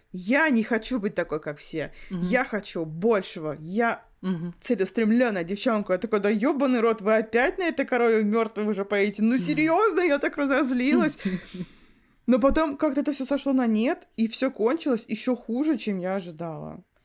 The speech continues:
Speaker 1: Сейчас будет спойлер. Да всем поебать, честно говоря, мне кажется. Только я смотрю "Чудотворцев". <laughs> Предпоследняя серия, она узнает, что беременна.
Speaker 2: Мгм.
Speaker 1: И они приходят к Стиву Бушеми, у которого свой культ,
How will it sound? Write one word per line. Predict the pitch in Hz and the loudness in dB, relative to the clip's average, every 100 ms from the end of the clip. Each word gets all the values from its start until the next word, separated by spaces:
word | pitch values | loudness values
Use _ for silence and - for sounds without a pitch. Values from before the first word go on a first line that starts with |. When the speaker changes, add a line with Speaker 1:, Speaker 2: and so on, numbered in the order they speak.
| _ | _
Speaker 1:
Сейчас | - 277 240 | -4 -2 0
будет | 247 240 | -2 -4
спойлер. | - 220 175 165 | -4 0 0 0
Да | 196 208 - | -2 -4 -4
всем | - 285 269 | -2 0 2
поебать, | 202 190 175 175 - | 0 -2 -2 -2 -2
честно | 160 165 | -10 -8
говоря, | 160 160 | -6 -6
мне | 165 160 | -8 -10
кажется. | 160 165 156 175 _ - - - _ - | -10 -10 -12 -16 _ -20 -20 -20 _ -2
Только | 233 233 | 0 2
я | 233 - | 4 4
смотрю | 214 220 233 | 4 2 2
"Чудотворцев". | 208 294 233 320 - - 480 453 - | 2 2 4 4 4 4 -4 0 2
<laughs> | 233 226 196 - - - - - - | 4 4 2 0 -12 -12 -18 -18 -6
Предпоследняя | 208 214 226 233 214 202 | -2 2 2 2 2 0
серия, | - 202 254 | 2 2 4
она | 220 202 | 2 2
узнает, | 175 185 202 | 0 0 -2
что | - 196 | -2 -2
беременна. | 170 160 156 156 156 180 - _ - | 0 -2 -2 -6 -8 -12 -16 _ -12
Speaker 2:
Мгм. | 160 | -4
Speaker 1:
И | 208 220 220 220 156 | 0 2 2 2 2
они | 220 226 220 - _ - | 4 2 0 -4 _ -4
приходят | 247 226 233 220 208 196 - | 0 2 4 4 2 -2 -8
к | - | -10
Стиву | - 247 226 190 | -6 0 0 0
Бушеми, | 208 294 - 254 | -2 -4 0 0
у | 208 | 0
которого | 202 202 196 175 175 170 | -2 -4 -2 0 0 -2
свой | - - 208 190 | -8 -2 0 0
культ, | 196 - 233 226 - | -2 -2 0 0 -6